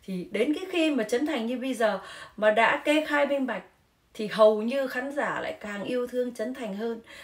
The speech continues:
càng hâm mộ Trấn Thành hơn. Và chứng minh rằng Trấn Thành là một người có tài, có đức, có năng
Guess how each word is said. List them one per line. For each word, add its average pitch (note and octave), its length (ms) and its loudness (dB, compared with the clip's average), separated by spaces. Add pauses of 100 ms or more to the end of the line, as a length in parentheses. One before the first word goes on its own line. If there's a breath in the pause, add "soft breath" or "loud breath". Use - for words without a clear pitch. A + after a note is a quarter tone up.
(140 loud breath)
càng G#3+ 220 2
hâm A#3+ 280 0
mộ G#3 240 0
Trấn A3+ 240 -8
Thành G3+ 260 -12
hơn. G#3+ 220 -12 (520 loud breath)
Và F#3+ 100 -2
chứng F#4 340 0
minh E4 220 6
rằng G#3 300 0
Trấn C4 200 -4
Thành G3+ 260 -6
là F3 100 -4
một E3 200 -4
người E3 360 -2
có - 140 -6 (100)
tài, D#3 400 -4
có F#3+ 140 -6
đức, C#4 240 -6 (100)
có G#3+ 180 -2
năng A#3+ 300 -6